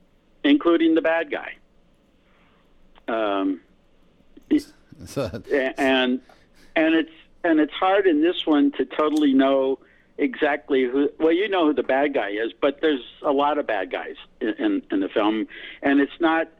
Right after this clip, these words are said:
Speaker 1: that, that pure, uh, as people talked about in the Western genre, the white hat and the black hat. Because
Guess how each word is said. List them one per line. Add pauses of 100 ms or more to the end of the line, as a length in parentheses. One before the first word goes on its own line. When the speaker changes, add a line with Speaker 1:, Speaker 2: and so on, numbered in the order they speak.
(300)
Speaker 1:
that, (100)
that
pure, (400)
uh,
as
people
talked
about
in
the
Western
genre, (300)
the
white
hat
and
the
black
hat. (960)
Because